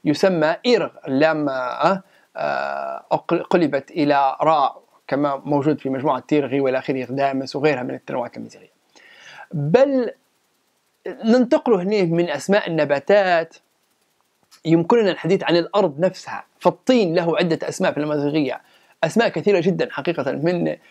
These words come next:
لعل ندير يوم الهمات درس خاص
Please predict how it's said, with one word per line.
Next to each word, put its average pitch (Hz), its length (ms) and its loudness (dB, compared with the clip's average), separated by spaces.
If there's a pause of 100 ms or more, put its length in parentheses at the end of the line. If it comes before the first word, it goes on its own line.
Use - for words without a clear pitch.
(200)
لعل 226 360 4
ندير 202 380 4
يوم 190 260 0
الهمات 170 360 0
درس 165 320 -2
خاص 170 640 -2